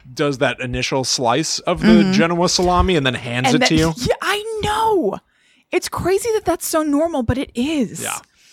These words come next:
Speaker 2: Okay, now I have the section et cetera. It has
Speaker 1: Okay.
Speaker 2: two items in it.
Speaker 1: All right.
Speaker 2: So getting close to the end.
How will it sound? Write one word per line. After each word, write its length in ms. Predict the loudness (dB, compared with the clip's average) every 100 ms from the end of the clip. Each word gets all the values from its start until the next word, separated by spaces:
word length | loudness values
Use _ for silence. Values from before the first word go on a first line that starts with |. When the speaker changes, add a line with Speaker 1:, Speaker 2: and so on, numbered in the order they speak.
| -20 -20 -20 -16 -4
Speaker 2:
Okay, 360 | 0 2 0 -4 -14 -10
now 340 | -4 -2 0 0
I 160 | -2
have 220 | 0 -2 -4
the 80 |
section 480 | -6 -4 -2 -2 -2 -2
et 100 | -6
cetera. 600 | -2 -2 -2 -2 -4 -6 -14 _ _ _ _ _ _ -2
It 120 | 2
has 200 | 4 2 0
Speaker 1:
Okay. 100 | -4
Speaker 2:
two 340 | -4 -2 0
items 480 | 0 -2 -4 -8 -12
in 120 | -10
it. 120 | -10 -6
Speaker 1:
All 140 | -2
right. 240 | 0 -2 -4 _ _
Speaker 2:
So 580 | -4 0 2 0 -4 -10 -4
getting 260 | 0 0 0
close 260 | 0 0
to 60 | -2
the 180 | -2 -2
end. 340 | -2 -6